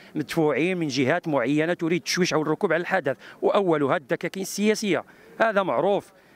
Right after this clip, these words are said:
أنه اليوم الحراك أبان على أنه أقوى من أي تشويشات يريد البعض الركوب عليها، وأنا أعتبر أن الكلام هذا الإنسان هذا أحترمه، لأن نحن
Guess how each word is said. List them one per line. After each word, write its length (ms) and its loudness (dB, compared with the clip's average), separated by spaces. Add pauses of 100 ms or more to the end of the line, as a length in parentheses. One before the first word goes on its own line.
(120)
أنه 280 0
اليوم 520 0
الحراك 560 -2
أبان 400 0
على 320 -4
أنه 500 -2 (160)
أقوى 500 0 (280)
من 100 -2 (100)
أي 340 2 (180)
تشويشات 580 0 (180)
يريد 260 2
البعض 260 0
الركوب 280 0
عليها، 360 -2 (280)
وأنا 260 2
أعتبر 480 -2
أن 140 -2
الكلام 420 -2
هذا 240 0
الإنسان 500 -2
هذا 180 -2
أحترمه، 560 0
لأن 320 -8
نحن 480 -2